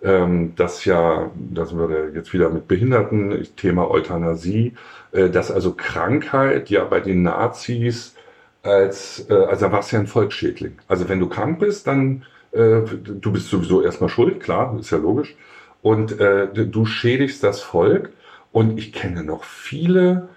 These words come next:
Leute, äh, aus meiner Elterngeneration, äh, die also wirklich mit Händen und Füßen sich, „Nein, ich bin nicht krank.“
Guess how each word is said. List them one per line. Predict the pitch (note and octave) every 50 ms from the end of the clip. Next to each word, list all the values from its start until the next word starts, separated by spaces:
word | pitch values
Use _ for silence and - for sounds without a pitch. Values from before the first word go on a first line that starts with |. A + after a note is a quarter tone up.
| _ _ _ _ _ -
Leute, | F#2 F#2 F2+ F2+ G2+ A2+ C#3 D3 - - E3+ E3 D#3+ E3 E3 D#3+ E3 - _ _ _ _ _ _ _ _
äh, | - G#2+
aus | G2 F#2+ G2+ - G#2+ - -
meiner | G#2 F2 F2 E2+ -
Elterngeneration, | G#2 D3 F3+ F3+ F3 D#3 G#2+ F2+ F2 E2 E2+ D#2+ D2+ D2+ - - - - D#2+ D#2 D#2 E2+ G#2+ C3+ F3 F#3 - - _ _ _ _ _ _ _ _ -
äh, | - A2+ G#2+ G#2+
die | G#2+ - - - A2+ B2+ B2+ B2 -
also | - - A#2+ A#2 C3 B2 A#2+ A2 G#2+ B2
wirklich | C3+ C3+ - C#3+ C3+ C#3
mit | C#3+ C3+ C3+ -
Händen | C3 C#3 F#3 A3 A3 F#3+
und | E3 D#3+ D#3+ D#3
Füßen | - - E3 E3+ F#3 F3+ - D#3 C#3 C#3 C3+ B2
sich, | A#2 C3+ C3 B2+ - - -
„Nein, | F3 F3 F3+ E3+
ich | - -
bin | - B2+
nicht | A2+ A2 A2 -
krank.“ | - D#2+ - - -